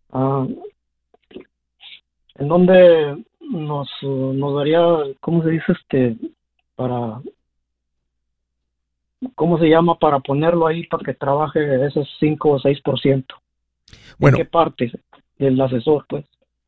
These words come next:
Speaker 2: Ve-,
Speaker 1: Con un asesor,
Speaker 2: sí,
Speaker 1: pues.
Speaker 2: ve a mi página, rafael andres gutierrez punto com, y ahí das con ellos bajo profesionales recomendados.
Speaker 1: ¿O ahí tiene varios
Speaker 2: Sí,
Speaker 1: usted?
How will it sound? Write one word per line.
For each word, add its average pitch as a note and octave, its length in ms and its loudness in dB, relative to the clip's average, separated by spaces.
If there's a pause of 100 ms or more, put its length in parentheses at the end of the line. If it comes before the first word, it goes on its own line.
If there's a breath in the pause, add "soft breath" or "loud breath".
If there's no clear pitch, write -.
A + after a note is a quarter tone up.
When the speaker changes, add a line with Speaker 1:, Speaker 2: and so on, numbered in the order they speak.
(200)
Speaker 2:
Ve-, E3+ 140 4
Speaker 1:
Con D3 140 4
un E3 80 2
asesor, D3 460 0
Speaker 2:
sí, F3+ 180 4
Speaker 1:
pues. F#3 80 -2
Speaker 2:
ve F#3 80 6
a F3+ 60 6
mi G#3+ 140 4
página, D#3+ 480 2
rafael C#3+ 420 2
andres C#3 240 2
gutierrez C#3+ 260 0
punto C#3 240 -2
com, E3 240 0 (420)
y C#3 120 2
ahí C3+ 160 6
das D#3+ 240 2
con D3 180 2
ellos C#3+ 380 2
bajo B2 480 0
profesionales C3 640 2
recomendados. A#2 680 -2 (2000)
Speaker 1:
¿O C#3 140 2
ahí D#3+ 180 2
tiene E3+ 220 2
varios D#3 380 0
Speaker 2:
Sí, F3 100 4
Speaker 1:
usted? C#3 200 -6